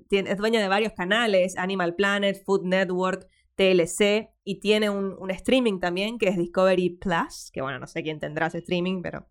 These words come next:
existe. Y después veremos si esto se fusiona con el H B O Max o cómo será,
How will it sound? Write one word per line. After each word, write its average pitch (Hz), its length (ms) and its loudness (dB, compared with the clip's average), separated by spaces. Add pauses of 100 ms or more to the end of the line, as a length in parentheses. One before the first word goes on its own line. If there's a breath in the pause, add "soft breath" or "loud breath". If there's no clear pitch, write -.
existe. 180 600 -4 (520 loud breath)
Y 180 560 6
después 190 380 2
veremos 208 360 0
si 185 100 -2
esto 185 220 -4
se 175 280 -2
fusiona 185 580 -2
con 170 180 -6
el 160 100 -2
H 165 220 -4
B 175 80 2
O 165 80 -4
Max 196 380 -2
o 165 80 -6
cómo 170 240 -6
será, 214 380 -4